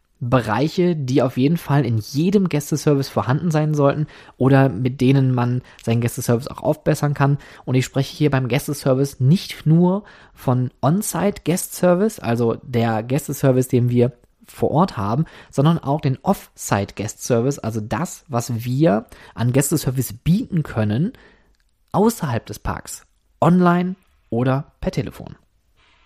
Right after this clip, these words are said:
Der erste Tipp wäre, äh, Sichtbarkeit. Und das mag jetzt auch hier an der Stelle wieder sehr banal klingen. Sichtbarkeit, wo bekomme ich etwas?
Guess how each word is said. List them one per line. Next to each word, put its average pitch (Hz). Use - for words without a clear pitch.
Der 147
erste 196
Tipp 214
wäre, 156
äh, 120
Sichtbarkeit. -
Und 135
das 135
mag 156
jetzt 151
auch 131
hier 143
an 117
der 113
Stelle 120
wieder 117
sehr 113
banal 117
klingen. 120
Sichtbarkeit, 113
wo 131
bekomme 135
ich -
etwas? 113